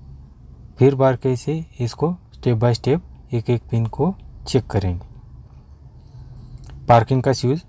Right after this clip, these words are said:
on है, ये देखो ऊपर के साइड में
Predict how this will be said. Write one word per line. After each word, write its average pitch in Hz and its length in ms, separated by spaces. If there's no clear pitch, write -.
on 120 120
है, 98 200
ये 120 80
देखो 98 260
ऊपर 139 240
के 147 140
साइड 127 260
में 147 260